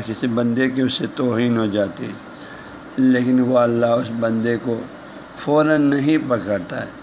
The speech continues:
اور فوراً پکڑ کے اس کو گرفت ملا کے اس کو سزا نہیں دیتا ہے، نہیں فرماتی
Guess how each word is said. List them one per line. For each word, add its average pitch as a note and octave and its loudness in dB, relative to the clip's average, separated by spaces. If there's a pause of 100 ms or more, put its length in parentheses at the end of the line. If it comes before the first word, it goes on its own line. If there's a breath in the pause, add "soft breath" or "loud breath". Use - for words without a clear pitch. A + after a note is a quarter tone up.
(580 loud breath)
اور C3 2 (100)
فوراً D3+ 2
پکڑ C#3+ 2
کے C3+ -2
اس C#3 2
کو C#3 0 (120)
گرفت C3+ 0
ملا C3+ 4
کے C3 0
اس B2+ -2
کو B2+ -2 (120)
سزا B2+ 2
نہیں C3+ 2
دیتا A2+ -4
ہے، A2+ -10 (880 loud breath)
نہیں C#3+ 0
فرماتی D3+ 2